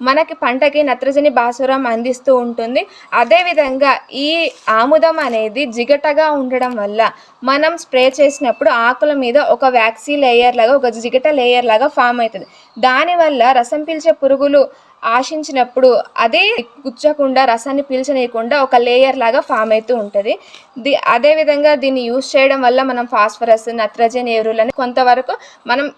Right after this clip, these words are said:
అదనంగా వేసే ఎరువులని తగ్గించవచ్చు. దీనిలో ఉన్న ఎరువులు మనకి యూజ్ అవుతాయి కాబట్టి. ఇంకా మన వేరు, వేరు ఎదుగుదల, వేరు వ్యవస్థ అనేది చాలా బాగా ఉంటుంది. అదేవిధంగా మేము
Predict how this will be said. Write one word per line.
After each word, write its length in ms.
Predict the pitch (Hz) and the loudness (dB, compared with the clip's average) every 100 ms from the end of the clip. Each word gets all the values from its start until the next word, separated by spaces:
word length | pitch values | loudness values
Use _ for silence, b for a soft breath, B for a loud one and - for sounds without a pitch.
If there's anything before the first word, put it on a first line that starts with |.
| - - | -8 -4
అదనంగా 480 | 226 285 311 320 | 0 2 2 4
వేసే 300 | 311 285 294 | 2 2 0
ఎరువులని 340 | 262 254 254 302 | 0 0 -2 0
తగ్గించవచ్చు. 800 | 311 233 269 269 233 214 302 330 | 0 0 -2 2 2 2 2 0
దీనిలో 480 | 262 277 269 269 262 | 0 0 0 2 0
ఉన్న 180 | 254 254 | 0 0
ఎరువులు 560 | 254 240 233 240 262 | 2 2 2 2 0
మనకి 340 | 262 233 226 359 | 0 -2 -4 -4
యూజ్ 280 | 302 240 | -2 0
అవుతాయి 280 | 226 220 226 | 0 0 -2
కాబట్టి. 600 | 226 208 208 202 320 480 b b b | 0 2 2 0 -6 -8 b b b
ఇంకా 380 | - 285 311 349 | -4 -2 0 0
మన 420 | 330 311 311 311 - - - 226 | 0 0 0 0 -4 -14 -10 -2
వేరు, 480 | 254 285 330 320 - | 2 2 2 0 -2
వేరు 300 | 233 262 294 | 2 4 4
ఎదుగుదల, 580 | 294 233 277 277 269 269 | 2 0 0 0 0 -2
వేరు 540 | 240 240 262 269 226 - _ | 0 0 2 0 -2 -10 _
వ్యవస్థ 380 | 240 254 285 285 | -6 -4 -2 -4
అనేది 220 | 269 254 | -4 -4
చాలా 340 | 320 277 226 240 | -4 -2 0 -2
బాగా 360 | 233 220 240 | -2 -4 -6
ఉంటుంది. 540 | 254 220 214 208 240 392 - - | -8 -10 -12 -12 -12 -16 -6 -2
అదేవిధంగా 640 | 247 294 320 311 277 285 | 2 2 2 0 0 0
మేము 440 | 285 254 262 294 | 0 0 4 4